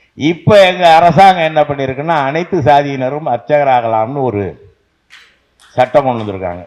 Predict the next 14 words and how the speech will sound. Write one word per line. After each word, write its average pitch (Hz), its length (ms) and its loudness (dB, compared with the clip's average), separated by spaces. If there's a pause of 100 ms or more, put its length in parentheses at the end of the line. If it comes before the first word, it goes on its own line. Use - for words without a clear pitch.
நீங்க 214 560 -2
அதை 175 360 -4
இந்தியாவுல 202 760 4
ஒன்றிய 175 380 -2
அரசு 160 460 -6 (260)
ஒரு 160 300 -6
சட்டமா 180 520 0
கொண்டு 160 220 -4
வந்தீங்கன்னா, 160 340 -8
நான் 147 320 -4
சனாதனியா 160 720 -6
மாறிடுறேன்னு 127 540 -4
கூட 117 160 -6
சொல்லிட்டேன். 92 480 -6